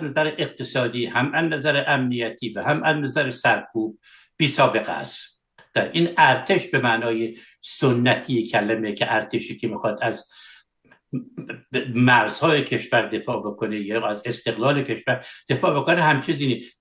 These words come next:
دقیقاً مثل گشتاپوی هتلر میمونه که هدف اساسی دفاع از این. بنابراین این تا زمانی که ماهیت رژیم فاشیستیه، تغییر و یا به طور کلی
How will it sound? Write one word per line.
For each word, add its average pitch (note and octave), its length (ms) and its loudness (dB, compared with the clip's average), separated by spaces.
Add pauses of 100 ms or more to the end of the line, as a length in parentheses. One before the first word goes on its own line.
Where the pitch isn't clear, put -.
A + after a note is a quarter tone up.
دقیقاً D#3+ 440 4
مثل F3 460 0 (420)
گشتاپوی C3+ 840 0
هتلر B2+ 360 0
میمونه - 420 -16
که A2 100 -8
هدف - 380 -2
اساسی B2 720 0 (320)
دفاع B2 300 4
از G#2 180 -2
این. E2+ 200 -14 (440)
بنابراین F3+ 580 4
این G#3+ 360 -2 (300)
تا F3 160 4
زمانی F3 580 0
که D3+ 360 -4
ماهیت D3 800 0
رژیم D3 800 -6
فاشیستیه، C3+ 1200 0 (640)
تغییر D#3+ 840 2
و D3 120 6
یا D3+ 160 4
به C3+ 160 -2
طور C3+ 340 -2
کلی B2+ 540 -4